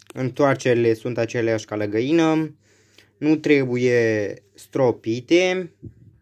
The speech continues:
ca cele de gâscă sau de rață. Sunt foarte, foarte mici.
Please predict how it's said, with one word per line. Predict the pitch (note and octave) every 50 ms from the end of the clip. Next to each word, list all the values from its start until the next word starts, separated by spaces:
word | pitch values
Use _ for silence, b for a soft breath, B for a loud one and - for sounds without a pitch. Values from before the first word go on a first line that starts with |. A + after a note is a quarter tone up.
| _ b b b b b _ _
ca | - A2
cele | A2 C3 B2 B2 A#2
de | A#2 A2+
gâscă | A2+ B2 A#2 - -
sau | A#2+ - A#2 A2
de | G#2 G#2
rață. | G#2 A#2 B2+ C#3+ C#3 - - D3 D3 C#3+ D3 D3 C3+ - _ _ _ _ _ _ _ _ _ _ b b b b b b b b b b b b b _ _ _ _ _ _ _ _ _ _ _ _ _ _ _ _
Sunt | - - - - - F3 G#3 G#3+ G#3+ G#3+
foarte, | - - - - - - - A#3+ C4 C4 B3+ A#3+ - - A3+
foarte | A3 - - - A#3+ A#3+ B3 A3+ G3 - - F#3
mici. | F#3 G3+ A3 G#3 D3+ C3+ - - - - -